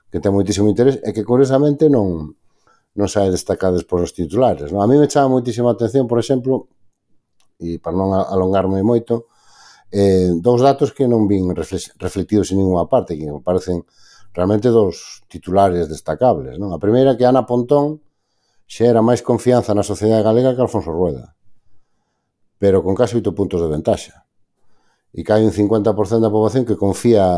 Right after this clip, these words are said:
moito ou bastante en Ana Pontón. Que a mí me parece, para un líder do B N G, é un dato que ten moitas lecturas e que, desde logo, non é un dato ao que estemos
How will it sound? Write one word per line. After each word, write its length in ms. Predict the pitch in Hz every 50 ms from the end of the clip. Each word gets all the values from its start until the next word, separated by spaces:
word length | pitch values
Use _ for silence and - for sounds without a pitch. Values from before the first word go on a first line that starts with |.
| 85 85 87 85 82
moito 400 | 82 95 123 147 165 156 160 156
ou 160 | 147 143 123 104
bastante 640 | 98 95 90 - - - 135 135 135 135 135 139
en 80 | 120 107
Ana 160 | 98 90 80
Pontón. 320 | 76 73 69 - - 64 62 _ _ _ _ _ _ _ _ _ _ _ _ _ _ _ _ _
Que 80 | - -
a 80 | -
mí 160 | 170 208 214 208
me 160 | 214 208 -
parece, 720 | - 107 117 123 - - 135 147 151 147 - - - _ _ - _
para 240 | - 92 90 92 107
un 80 | 123 131
líder 160 | 135 131 127
do 160 | 117 113 107
B 80 | 101 104
N 80 | 101 98 92
G, 240 | 104 117 156 160 - _ _ _ _ _ _ _ _ _ _ -
é 80 | 90 95
un 320 | 98 101 101 98 98 92
dato 800 | 90 101 107 104 - - 127 139 135 110 95 90 80 76 71 69 - _ _ _ _ _ _ _ _ _ _ - _ _ _ _ _ -
que 160 | - 104 104
ten 240 | 101 123 117 110 104 98 98 95 92 90 90 90 90
moitas 320 | 95 107 113 - 117 104
lecturas 640 | 95 95 85 80 - 151 156 117 92 82 76 - -
e 80 | 87
que, 80 | 73 90
desde 160 | 90 85 80
logo, 320 | 90 92 98 101 107 120 113
non 160 | 117 113 113
é 80 | 104
un 80 | 98 98
dato 320 | 92 98 92 - - 98 92 90 87 85 82 80 80 82
ao 80 | 104 -
que 80 | - 113
estemos 560 | - - 120 113 113 98 - - - -